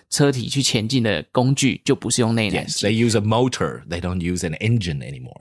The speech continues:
Speaker 1: They will kill the ice.
Speaker 2: Ooh,
Speaker 1: Yeah.
Speaker 2: okay. Okay.
Speaker 1: Okay. Mm, that's
Speaker 2: Okay,
Speaker 1: their
Speaker 2: interesting.
Speaker 1: slogan this year.
Speaker 2: So this
Speaker 1: Mm.
Speaker 2: could be their vision for the next coming few years.
Speaker 1: Yeah, maybe. Who knows?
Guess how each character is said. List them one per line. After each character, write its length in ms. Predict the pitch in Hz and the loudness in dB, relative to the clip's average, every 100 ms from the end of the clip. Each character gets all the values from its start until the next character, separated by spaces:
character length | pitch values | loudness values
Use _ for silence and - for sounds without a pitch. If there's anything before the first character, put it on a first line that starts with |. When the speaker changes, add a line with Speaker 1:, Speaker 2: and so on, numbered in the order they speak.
| - | -4
Speaker 1:
They 120 | 156 | 0
will 160 | 185 185 | 0 0
kill 340 | - 185 196 | 2 2 2
the 120 | 190 - 190 | -2 -6 -4
ice. 560 | 190 185 - - - | -2 0 2 0 2
Speaker 2:
Ooh, 1000 | 311 453 427 415 370 339 302 240 175 135 | 2 4 4 2 2 -2 -4 0 2 2
Speaker 1:
Yeah. 220 | 117 92 90 - | 2 0 0 -2
Speaker 2:
okay. 520 | 254 95 71 76 165 226 _ _ _ _ 220 | -2 -4 -4 -4 -6 -8 _ _ _ _ -16
Okay. 140 | - 127 - | -6 -6 -4
Speaker 1:
Okay. 280 | - - 170 _ _ _ - | -6 -8 -16 _ _ _ -2
Mm, 320 | 131 120 113 | 0 0 -2
that's 180 | 127 131 | -2 0
Speaker 2:
Okay, 140 | 143 | 2
Speaker 1:
their 120 | 123 | 2
Speaker 2:
interesting. 320 | 117 190 151 131 | 2 2 2 2
Speaker 1:
slogan 200 | 104 80 | 0 -4
this 180 | - - | -8 -10
year. 280 | - - - _ _ _ _ | -12 -16 -20 _ _ _ _
Speaker 2:
So 120 | - 127 | 0 2
this 200 | 160 135 | 2 2
Speaker 1:
Mm. 60 | |
Speaker 2:
could 180 | 120 170 - | 2 -2 2
be 480 | 139 135 131 127 113 | 2 4 2 0 0
their 540 | 117 113 110 110 107 | 2 4 4 4 2
vision 480 | 98 120 120 165 185 | 2 0 2 0 -2
for 260 | - 131 131 | -2 0 2
the 120 | 123 | 2
next 240 | 117 123 | 0 -2
coming 460 | - 127 131 123 117 | -2 -2 0 -2 -4
few 160 | 107 117 | 0 2
years. 540 | 107 92 58 - - - _ - | 4 2 0 -6 -14 -18 _ -2
Speaker 1:
Yeah, 220 | 151 170 | 2 2
maybe. 520 | 127 185 151 98 - 165 - | 2 2 2 -2 -6 -12 -4
Who 120 | 139 | 2
knows? 500 | 135 175 139 147 - | 4 4 2 0 -4